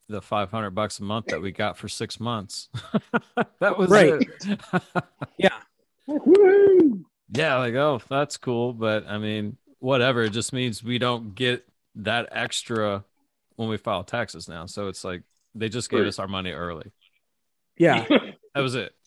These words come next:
Speaker 3: It, it's yours anyway. Y'all
Speaker 1: Yeah,
Speaker 3: can have it.
Speaker 1: like <laughs> like,
Speaker 2: We
Speaker 1: come
Speaker 2: don't
Speaker 1: on.
Speaker 2: get, we, we don't get much back on taxes w-, around here. We're, we're lucky if we get a case of beer or two.
Speaker 1: Really?
Speaker 3: What?
Speaker 2: Yeah. Yeah, we, we've got deductions for kids and stuff,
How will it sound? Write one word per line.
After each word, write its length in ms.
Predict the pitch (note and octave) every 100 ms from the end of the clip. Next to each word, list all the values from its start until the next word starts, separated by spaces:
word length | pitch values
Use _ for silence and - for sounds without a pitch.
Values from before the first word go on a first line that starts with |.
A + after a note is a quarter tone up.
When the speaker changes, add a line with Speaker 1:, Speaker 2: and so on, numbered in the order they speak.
| _
Speaker 3:
It, 200 | - G3+ -
it's 240 | F3 F3+ F#3+
yours 260 | G3 D3
anyway. 400 | D#3+ C3+ G#2 G2 G#2
Y'all 140 | A2
Speaker 1:
Yeah, 180 | G#3 A2
Speaker 3:
can 40 |
have 160 | F#2+ G#2
it. 80 | A2+ _ _ _ - - _ -
Speaker 1:
like 100 | E3+
<laughs> 640 | - - - - _ _
like, 120 | D3 - -
Speaker 2:
We 120 | G#3
Speaker 1:
come 140 | A#3
Speaker 2:
don't 100 | F3+
Speaker 1:
on. 40 | - _
Speaker 2:
get, 80 | E3+
we, 160 | F#3+ A3
we 120 | F3 A#3
don't 120 | A3
get 120 | E3
much 200 | D3+ D3+ -
back 240 | C#3 C3+
on 100 | C#3
taxes 380 | C#3+ C3+ - C3
w-, 220 | C3 B2
around 260 | D3 C#3+ B2+
here. 280 | C3+ A#2+ - _ _ _ -
We're, 100 | D#3+
we're 140 | E3+
lucky 320 | G3 F#3+ F#3 D#3+
if 120 | D#3+
we 100 | D3+
get 180 | D3+ C#3+
a 60 |
case 260 | - D3 D3
of 60 | C3+
beer 160 | C3+
or 60 | C3+
two. 240 | C#3 B2+ - _ _ _ _ _ -
Speaker 1:
Really? 440 | G#2 A#2 A2 F#2+ G2+
Speaker 3:
What? 360 | D3 B3+ F4+ C#3+
Speaker 2:
Yeah. 200 | C3+ A2 E2 - - - - - -
Yeah, 280 | F#3 G3+ G3+
we, 240 | G#3 A3 -
we've 260 | C3+ G#3 A3
got 320 | A#3+ F3+ D3 _ _ _ D#3+
deductions 560 | E3+ E3+ F#3 - F3
for 120 | - D#3
kids 320 | E3 E3 E3
and 140 | F#3
stuff, 300 | - G3+ A#3